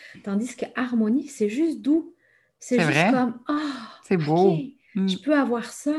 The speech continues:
Speaker 1: Oui, tu peux. Mais c'est certain qu'il y a des, il y a un processus à, tu sais, la relation avec ton corps, la vision que tu as de ton corps. Moi, je parle d'ancrage corporel. C'est-à-dire que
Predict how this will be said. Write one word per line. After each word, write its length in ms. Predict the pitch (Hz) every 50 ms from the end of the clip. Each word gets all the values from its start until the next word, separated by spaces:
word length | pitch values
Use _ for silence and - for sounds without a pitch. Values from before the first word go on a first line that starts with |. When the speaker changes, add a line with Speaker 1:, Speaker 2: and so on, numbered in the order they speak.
| 294 226 185
Speaker 1:
Oui, 220 | 190 185 226 339 415 -
tu 100 | - -
peux. 220 | - - 170 - - -
Mais 300 | - 196 185 185 - 415 466 -
c'est 140 | - -
certain 360 | 202 - - 175 - - - -
qu'il 240 | 381 - - 226
y 80 | 196 180
a 20 |
des, 180 | 180 175 190 - - -
il 60 | 196
y 40 | 185
a 40 |
un 60 | 180 185
processus 680 | 185 - - 220 220 - - 208 - - 294 285 294 - -
à, 100 | 208 202
tu 40 | 202 - - - - - - _
sais, 140 | - - 294
la 100 | 262 214
relation 380 | 196 202 196 185 190 - 269 269
avec 180 | 262 247 -
ton 160 | - 196 180 185
corps, 280 | - - 233 240 247 247
la 100 | 202 185
vision 360 | 190 170 185 196 196 240 262
que 80 | 269 269
tu 80 | - 208
as 40 |
de 80 | 196 -
ton 180 | - 190 180 175
corps. 300 | 170 - 226 269 311 320 - _ - - - - - - _
Moi, 140 | 208 247 285
je 100 | 277 277
parle 300 | - 226 226 247 220 185
d'ancrage 640 | 208 214 214 220 214 - 226 226 233 240 240 - -
corporel. 540 | - 202 196 - - 180 175 185 175 170 180
C'est-à-dire 600 | 170 - - 196 196 196 190 185 233 254 247 254
que 260 | - - 220 220 240